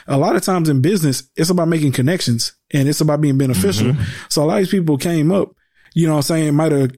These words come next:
Speaker 1: came up during a time when shit wasn't booming, but now everything is booming. So now you're in the market trying to fight for a position where the mar-, the money still ain't the same. They was making that kind of money then, and they making kind of money now 'cause they're established.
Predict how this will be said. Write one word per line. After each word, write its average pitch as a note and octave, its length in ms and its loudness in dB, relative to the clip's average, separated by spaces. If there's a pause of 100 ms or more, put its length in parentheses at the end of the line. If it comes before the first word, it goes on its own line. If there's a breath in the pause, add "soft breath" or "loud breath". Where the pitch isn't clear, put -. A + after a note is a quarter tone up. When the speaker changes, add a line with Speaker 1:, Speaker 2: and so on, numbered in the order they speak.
(140)
Speaker 1:
came E3+ 200 -2
up E3 100 2
during D#3 160 0
a C#3 40 0
time E3+ 240 0
when C#3 120 2
shit E3+ 180 0
wasn't C3+ 240 2
booming, E3 260 2
but C3 80 2
now D3 160 0
everything E3 320 0
is C3 100 0
booming. C3 240 2
So C3 120 -2
now D#3 160 2
you're E3 240 0
in C#3+ 60 0
the B2 60 2
market D#3+ 320 0
trying D3 200 0
to - 40 -4
fight D#3 220 0
for C3 400 0 (300 loud breath)
a C3+ 80 0
position D3+ 440 0
where C3 400 0 (380 soft breath)
the C#3+ 160 -2
mar-, C#3+ 220 0
the C#3+ 120 2
money F3 220 2
still E3 180 -2
ain't D3 120 -2
the C3+ 60 0
same. F3+ 240 0
They D#3+ 100 2
was F#3 100 0
making D3 200 0
that C#3+ 100 -4
kind D3+ 120 -2
of C3+ 60 0
money B2+ 220 2
then, D#3 320 0
and C#3 120 0
they C#3+ 60 2
making D3+ 220 0
kind C#3+ 120 0
of C#3 60 2
money B2+ 180 2
now D3 180 0
'cause B2+ 120 -2
they're B2+ 140 0
established. B2+ 500 -2